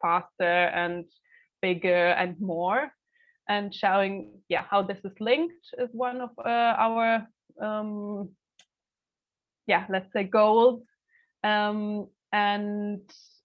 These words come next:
also, of course, we're trying to do solidarity work, so show the struggles of our members, make them visible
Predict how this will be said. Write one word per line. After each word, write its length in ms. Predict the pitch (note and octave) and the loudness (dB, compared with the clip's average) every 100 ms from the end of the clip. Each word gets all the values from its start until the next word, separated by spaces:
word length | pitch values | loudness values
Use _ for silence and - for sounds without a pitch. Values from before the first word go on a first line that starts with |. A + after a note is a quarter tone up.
| _ _ _ _ _ _ _ _ _ | _ _ _ _ _ _ _ _ _
also, 800 | G3+ A3 A#3 A3+ A3+ G#3 G#3 G#3 | 2 2 2 -4 -4 0 2 2
of 220 | G3+ G3 _ | 0 -4 _
course, 300 | G#3+ G3+ G3+ G#3 | -2 -2 -2 -8
we're 80 | |
trying 480 | G3+ - F#3+ F#3+ F#3+ F#3+ | -8 -2 0 0 -2 -8
to 400 | G3 F#3+ F#3+ F#3+ - _ | -4 -2 -2 -2 -6 _
do 260 | G#3 G3+ G3 - | -6 -6 -8 -6
solidarity 720 | F3+ F3+ F#3+ G#3 A3+ A#3 A#3 | -4 0 4 4 2 -4 -8
work, 440 | G3+ G3+ G#3 A3+ - _ | -2 0 2 -2 -10 _
so 460 | F#3 F#3 F#3 F#3 _ _ | -2 0 0 -2 _ _
show 560 | - - G3 F#3+ G3 F#3+ | -20 -4 0 0 0 -2
the 160 | G3 | -6
struggles 760 | F#3+ _ F#3 F3+ G3 F#3+ F#3+ - - | -12 _ 0 2 0 -2 -6 -4 0
of 180 | G3+ - | 0 0
our 180 | F#3+ F#3 | -2 0
members, 480 | F#3 F#3+ G3+ G3+ G3+ G3 | 2 0 0 -2 -2 -4
make 240 | F#3 F#3 | -4 -4
them 220 | F#3+ F3+ | -8 -4
visible 840 | F#3+ G#3+ A3+ G3 G#3 G3+ G3+ G#3 | -4 -2 -4 0 -2 2 2 2